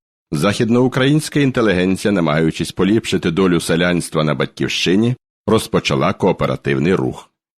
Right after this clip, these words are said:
Піонером західноукраїнського кооперативного руху був Василь Нагорний, який у тисяча вісімсот вісімдесят третьому році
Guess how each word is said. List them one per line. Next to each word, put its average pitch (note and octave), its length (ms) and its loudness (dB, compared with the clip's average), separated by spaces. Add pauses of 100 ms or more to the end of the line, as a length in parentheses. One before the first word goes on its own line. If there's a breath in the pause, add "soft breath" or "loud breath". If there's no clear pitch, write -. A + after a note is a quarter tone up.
(280)
Піонером D3+ 520 2
західноукраїнського F#2+ 1120 0
кооперативного D#2 920 0
руху A#2 280 0
був A#2 240 2
Василь G#2+ 340 0
Нагорний, G2 720 2 (240)
який D#2+ 260 0
у D2+ 80 2
тисяча D2 440 -2
вісімсот D2 560 -2
вісімдесят C#2 540 -2
третьому B1 420 -2
році A2 380 0